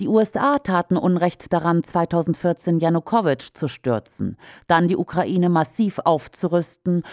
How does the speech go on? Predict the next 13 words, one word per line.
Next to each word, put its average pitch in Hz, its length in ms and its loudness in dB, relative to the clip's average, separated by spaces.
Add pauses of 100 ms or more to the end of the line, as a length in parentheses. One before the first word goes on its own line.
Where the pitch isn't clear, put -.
(100)
und - 140 -2
zugleich 226 480 0
die 233 100 0
nato-Erweiterung 180 960 2
mit 143 180 -2
Ziel 277 300 0
der 214 140 2
Umkreisung 156 540 0
Russlands 156 460 0
am 156 120 -4
Schwarzen 147 480 -2
Meer 143 180 2
voranzutreiben. 107 1040 -6